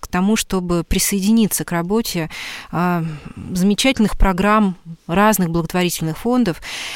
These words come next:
И вот у фонда Константина Хабенского, а, мы щас вернемся к их программам, да, к вашим. А, две мы уже назвали. Это адресная помощь и,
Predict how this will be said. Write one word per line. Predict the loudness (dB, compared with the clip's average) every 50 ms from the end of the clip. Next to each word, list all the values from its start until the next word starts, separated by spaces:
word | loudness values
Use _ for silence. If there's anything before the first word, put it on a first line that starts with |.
| -12 -6
И | -2 0 2 4 4 4 4 2 0
вот | 0 0 0 2
у |
фонда | 2 2 2 2 2
Константина | 2 0 -2 0 2 0 2 2 0 -2
Хабенского, | 0 0 0 2 2 0 0 0 0 0 0 0 0 -4 -6 -8
а, | -6 -4 -2 0 0 2
мы | 2 2
щас | 2 0 0 2
вернемся | 2 4 4 6 6 4 4 2 -2 -4
к | -6 -8 -4
их | -4 -4 -2 -2
программам, | -2 -2 0 2 2 2 2 2 2 2 0 0
да, | -2 -2 -2 -2
к | -2
вашим. | -2 -2 -2 -2 -2 -4 -6 -6 -8 -10 -10 -8 -6
А, | -4 -4 -2 -2
две | 0 2 4 4 4
мы | 4 4 2
уже | 2 2 0
назвали. | 0 0 -2 0 0 0 2 2 2 0
Это | 0 0 -2 -2 0
адресная | 0 0 0 0 0 0 0 0 0 0 0
помощь | 0 0 2 2 2 0 0 -2 -2 -4 -4 -6
и, | -6 -4 -2 0 2 0 0